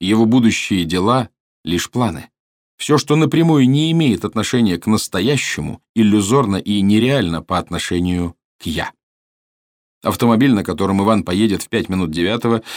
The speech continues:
не существует для него, пока он в него не сядет. То есть пока время езды на автомобиле не совпадёт с настоящим временем Ивана. Фактически его «я»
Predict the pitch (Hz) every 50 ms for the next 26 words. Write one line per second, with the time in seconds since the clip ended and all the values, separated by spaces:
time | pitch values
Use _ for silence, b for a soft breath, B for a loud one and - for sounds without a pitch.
0 | B B B 107 123 139 131 - 151 147 - - - 156 - - - 185 190 143
1 | 107 80 85 92 92 87 92 101 127 135 - 104 90 - 104 110 120 120 113 107
2 | 117 131 123 104 92 92 104 - - 165 147 95 80 80 - _ _ _ _ _
3 | _ _ _ _ - 117 123 117 - - - 120 113 - 120 107 95 87 90 117
4 | 135 139 123 110 98 92 107 113 101 90 104 127 120 101 98 92 - - - 92
5 | 90 87 104 139 143 117 92 95 107 123 123 - - 123 - - - 120 98 85
6 | 101 117 - - - - - - 151 156 139 - - 170 143 107 92 90 - -
7 | - 127 131 123 98 92 92 87 85 87 92 101 107 - - 139 131 117 82 73
8 | 69 - _ _ _ _ _ _ _ _ _ - - - - - - 127 123 120
9 | 107 - - - 101 90 90 104 117 113 113 107 92 87 82 87 120 139 127 92